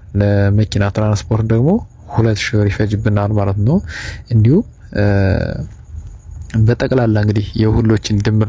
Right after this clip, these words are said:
ደምረን ስናየው ደግሞ፣ እ፣ የፕሌኑ ቲኬት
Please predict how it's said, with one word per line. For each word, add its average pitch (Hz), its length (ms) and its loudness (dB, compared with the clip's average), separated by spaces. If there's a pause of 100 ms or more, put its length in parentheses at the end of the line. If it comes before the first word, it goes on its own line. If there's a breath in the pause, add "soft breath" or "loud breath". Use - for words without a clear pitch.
ደምረን 104 380 0
ስናየው 101 420 0
ደግሞ፣ 110 260 0 (680 loud breath)
እ፣ - 100 -2 (560)
የፕሌኑ 123 640 2 (140)
ቲኬት 110 360 -2